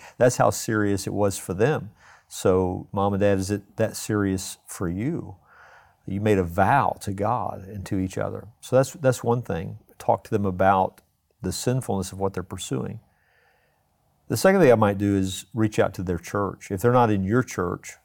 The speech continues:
if they're in your church, that's a, if they won't listen, that's the time to go to the elders of the church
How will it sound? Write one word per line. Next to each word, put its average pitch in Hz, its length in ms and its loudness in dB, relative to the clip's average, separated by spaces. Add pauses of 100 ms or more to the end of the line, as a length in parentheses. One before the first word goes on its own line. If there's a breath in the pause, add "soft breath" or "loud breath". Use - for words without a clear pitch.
(240)
if 95 100 -8
they're 120 140 6
in 107 80 2
your 127 140 4
church, 101 560 0
that's 104 240 -2
a, 98 60 -14 (160)
if 113 160 -12
they 110 100 4
won't 127 240 0
listen, 95 340 -2
that's 104 220 -8
the - 80 -16
time 107 160 2
to 101 40 -2
go 104 100 2
to 98 40 0
the 95 120 -2
elders 104 320 0
of 98 40 -14
the 95 80 -10
church - 400 -2